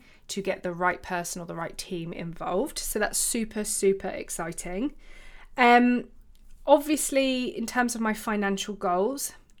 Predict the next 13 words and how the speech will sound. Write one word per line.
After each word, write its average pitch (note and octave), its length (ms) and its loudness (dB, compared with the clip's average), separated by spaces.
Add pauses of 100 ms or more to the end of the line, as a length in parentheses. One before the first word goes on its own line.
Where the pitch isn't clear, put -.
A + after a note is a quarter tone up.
(120)
it G#3+ 180 0
means A3 360 2
that - 140 -2
I A3+ 120 -2
need G#3 300 0
to - 100 -8
be G3+ 120 0
evaluating F#3+ 680 0
my F#3 160 -4
P A#3 220 -8
and G#3+ 120 -4
L F3+ 320 -4
continuously. - 1000 -8